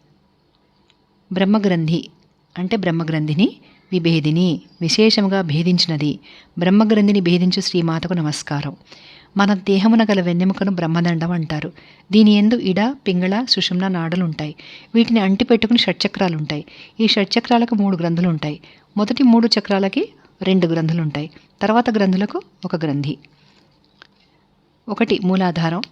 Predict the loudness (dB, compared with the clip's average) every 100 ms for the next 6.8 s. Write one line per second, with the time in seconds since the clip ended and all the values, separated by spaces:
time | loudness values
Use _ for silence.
0 | _ _ _ -10 -2 0 0 -2 -6 -4
1 | -6 -4 -6 -8 -10 _ _ _ 0 2
2 | 2 2 0 -2 -4 -4 -6 -8 -12 _
3 | -6 -2 0 0 0 -4 -4 -2 -2 -4
4 | -6 -8 _ _ _ _ -2 2 2 2
5 | -2 -2 0 -2 -4 _ _ _ -2 -2
6 | -2 -2 -2 -2 -2 -6 -6 -6